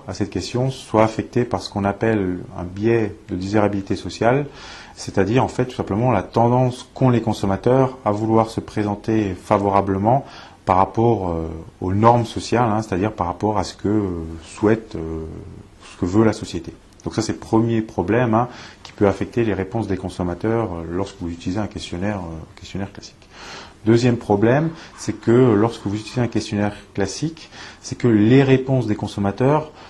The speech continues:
vont être des réponses relativement réfléchies. Ok, ça va être, ça va être des réponses qui sont le résultat d'un processus de traitement de l'information réfléchi. Alors, je dis relativement réfléchi, vous n'allez pas nécessairement réfléchir, euh, dix, vingt, trente secondes à la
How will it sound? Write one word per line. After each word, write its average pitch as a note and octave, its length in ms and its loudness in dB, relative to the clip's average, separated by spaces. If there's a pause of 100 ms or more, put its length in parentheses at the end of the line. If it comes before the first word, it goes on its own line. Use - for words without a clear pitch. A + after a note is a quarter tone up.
(280)
vont A2 220 4
être C3+ 260 2
des G2+ 100 0
réponses B2+ 540 0 (480)
relativement G#2 560 4
réfléchies. G#2 480 -4 (180)
Ok, G#2 100 -2
ça G2+ 120 -4
va G2 80 4
être, G#2+ 260 -2
ça - 140 -8
va F#2+ 60 0
être G2 100 -4
des G2 100 -2
réponses A2+ 380 -2
qui - 100 -14
sont G#2 160 -4
le F#2 120 -2
résultat G2 480 0
d'un G2 100 2
processus G#2+ 880 -4 (560)
de G#2+ 40 -4
traitement A2+ 540 2
de G#2 80 2
l'information G2 680 -2 (320)
réfléchi. F#2+ 500 -4
Alors, E2 140 -6 (420)
je - 80 -18
dis F#2+ 100 -2
relativement G2+ 480 4
réfléchi, F#2+ 380 0
vous B2 80 2
n'allez F2 140 0
pas G2 120 -2
nécessairement G2 440 -4
réfléchir, F#2 560 -4
euh, E2 40 -2
dix, F2+ 440 -10
vingt, F#2 160 -2
trente - 240 -8
secondes F#2+ 280 -2
à F2 60 -2
la E2+ 220 -2